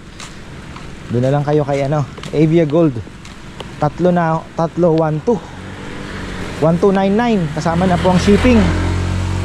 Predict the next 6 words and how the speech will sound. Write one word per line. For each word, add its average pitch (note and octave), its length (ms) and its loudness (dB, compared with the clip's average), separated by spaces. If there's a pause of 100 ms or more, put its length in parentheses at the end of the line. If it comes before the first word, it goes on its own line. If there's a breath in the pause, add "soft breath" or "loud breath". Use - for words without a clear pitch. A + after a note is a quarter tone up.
(1200)
Oh, C#3 240 4
saan E3 240 0
ka F3 80 0
pa? F3 160 2
One D#3 240 2
three. F#3+ 240 6